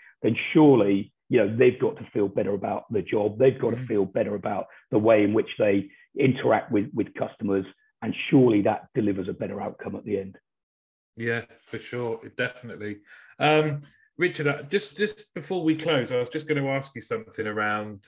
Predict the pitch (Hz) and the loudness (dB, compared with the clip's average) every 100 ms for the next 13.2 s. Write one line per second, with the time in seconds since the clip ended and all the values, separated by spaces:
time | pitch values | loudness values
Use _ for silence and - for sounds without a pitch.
0 | - 104 104 104 104 101 101 - _ _ | -16 -10 -6 -4 -4 -6 -14 -20 _ _
1 | _ _ _ 117 117 113 131 127 117 98 | _ _ _ -8 -6 -4 0 0 0 -4
2 | 95 110 120 - 120 - 120 147 - 127 | -6 -4 -6 -6 -10 -10 -4 -4 -2 -10
3 | 120 120 117 - - - - 120 104 92 | -8 -6 -6 -8 -16 -16 -6 -4 -2 -4
4 | 90 _ _ _ _ - 110 143 147 151 | -8 _ _ _ _ -12 -6 -4 0 2
5 | 135 127 117 - - 127 113 - 110 104 | 2 -2 -8 -12 -6 0 0 0 -10 -6
6 | 104 104 101 92 - 101 - 113 107 - | -6 -4 -6 -8 -12 -14 -8 -6 -6 -8
7 | 104 98 98 98 95 95 98 - _ _ | -10 -8 -6 -6 -8 -12 -16 -18 _ _
8 | _ _ _ - 95 95 92 98 95 _ | _ _ _ -10 -8 -8 -8 -10 -16 _
9 | _ 120 143 143 120 110 - 104 - 107 | _ -2 -2 0 0 -2 -6 -20 -14 -14
10 | 104 104 101 107 135 131 120 110 120 113 | -12 -14 -12 -8 -4 -4 -4 -8 -10 -14
11 | 98 - 117 104 101 - _ _ _ _ | -16 -12 -12 -10 -14 -20 _ _ _ _
12 | - 139 165 156 147 139 - - 131 120 | -2 2 2 0 -4 -6 -6 -8 -4 -2
13 | 117 110 | -4 -8